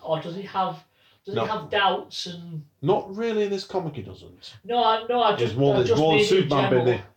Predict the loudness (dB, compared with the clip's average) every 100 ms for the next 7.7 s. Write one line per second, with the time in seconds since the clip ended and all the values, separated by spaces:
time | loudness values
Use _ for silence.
0 | -2 0 0 -2 -2 -2 0 2 2 2
1 | 0 -2 -4 -6 -4 0 2 2 2 2
2 | 2 -2 -8 -8 -8 -6 -8 -10 -12 -6
3 | -6 -6 -8 -14 -18 -10 -10 -10 -6 -6
4 | -4 -8 -10 -10 -6 -6 -6 -8 -12 -10
5 | -10 -12 -20 _ -4 -2 -2 -4 -4 -6
6 | -6 _ -4 -2 -2 -6 -6 -6 -6 -8
7 | -8 -4 -2 -2 -2 -6 -10